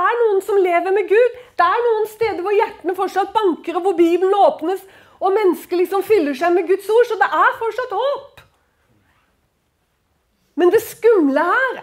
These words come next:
er jo at de har navn av å leve, og så er det dødt. Og hva er det han går videre på? Jo, så går han på dette som har med å vente på han. De venter ikke, Sardes. Jeg vet ikke hva de er opptatt av, for de er jo,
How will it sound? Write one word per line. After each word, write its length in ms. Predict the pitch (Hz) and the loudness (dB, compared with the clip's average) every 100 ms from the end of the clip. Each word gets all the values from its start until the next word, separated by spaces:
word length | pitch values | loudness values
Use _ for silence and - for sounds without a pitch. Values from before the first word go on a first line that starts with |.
| 349 | 2
er 100 | 370 | 4
jo 80 | 415 | 2
at 100 | 415 | 0
de 80 | 403 | -2
har 180 | 403 392 381 370 | 2 4 6 6
navn 580 | 427 539 494 415 320 302 | 4 4 4 2 2 2
av 180 | 311 320 | 2 0
å 80 | 359 | 2
leve, 400 | 359 302 269 339 311 - - _ - | 2 2 2 0 0 -12 -20 _ -20
og 120 | 320 | -10
så 100 | 381 330 285 | -6 -4 -6
er 140 | 320 | -8
det 60 | 415 | -6
dødt. 260 | 523 523 - _ _ - _ - | -6 -6 -16 _ _ -20 _ 0
Og 140 | 285 220 | 0 2
hva 140 | 269 523 539 | 0 2 4
er 140 | 359 330 | 4 4
det 80 | 381 | 4
han 120 | 370 | 2
går 140 | 370 | 2
videre 360 | 339 285 269 269 | 0 -2 -4 -6
på? 140 | 247 311 294 | 0 0 2
Jo, 140 | 330 | -2
så 300 | 403 - - 523 403 | -6 -6 2 2 2
går 220 | 370 339 339 | 0 2 0
han 80 | 339 | -4
på 80 | 339 | -6
dette 340 | 359 - 294 311 - _ _ | -6 -4 -2 -2 -8 _ _
som 160 | - 359 | -2 0
har 300 | 294 262 240 | 0 -2 0
med 440 | 311 370 - _ | 0 -2 -10 _
å 80 | 403 440 | -6 -2
vente 440 | 453 294 - 277 | -2 -2 -8 -10
på 100 | 277 | -8
han. 300 | 415 508 370 - _ _ _ _ _ _ | -6 -4 -4 -8 _ _ _ _ _ _
De 120 | 523 523 | -2 2
venter 420 | 523 277 254 320 453 | 2 0 -4 -6 -4
ikke, 160 | 539 523 | -4 -4
Sardes. 480 | 539 494 466 349 - _ _ _ _ _ _ _ _ _ _ _ _ _ _ _ _ _ _ | -4 -4 -6 -8 -16 _ _ _ _ _ _ _ _ _ _ _ _ _ _ _ _ _ _
Jeg 240 | - _ | -20 _
vet 180 | - 185 | -20 -20
ikke 140 | - | -20
hva 140 | 180 208 | -20 -16
de 80 | 339 | -14
er 60 | |
opptatt 420 | 359 359 320 - 285 | -14 -16 -20 -20 -20
av, 60 | |
for 140 | - 247 | -18 -16
de 80 | 269 | -16
er 80 | 269 | -16
jo, 300 | 359 285 | -18 -18